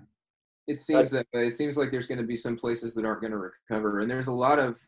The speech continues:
uh, there's a lot of fundraising and crowdfunding stuff that's been put together online. And, you know,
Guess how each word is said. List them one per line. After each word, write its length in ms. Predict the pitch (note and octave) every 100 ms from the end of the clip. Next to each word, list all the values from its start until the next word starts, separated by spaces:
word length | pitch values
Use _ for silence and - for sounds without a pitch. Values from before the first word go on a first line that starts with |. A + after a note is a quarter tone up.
| -
uh, 460 | A#2 A2 G#2 G2 F#2+
there's 160 | A2+ A2+
a 40 |
lot 280 | A2 A2 A2+
of 180 | G#2+ G2+ - - _ _ _ - -
fundraising 580 | C3+ C3 B2 A#2 B2 A#2
and 120 | A2+
crowdfunding 540 | B2+ B2 A#2 A#2+ A2+
stuff 240 | G#2+ A#2+ A2
that's 140 | A#2
been 180 | - G#2+
put 140 | G#2 G#2+
together 500 | G#2+ G#2 G#2 G2 G2
online. 720 | A2 G#2+ A2 B2 B2+ C3 C3
And, 160 | G#2+ G#2
you 60 | G#2
know, 160 | G2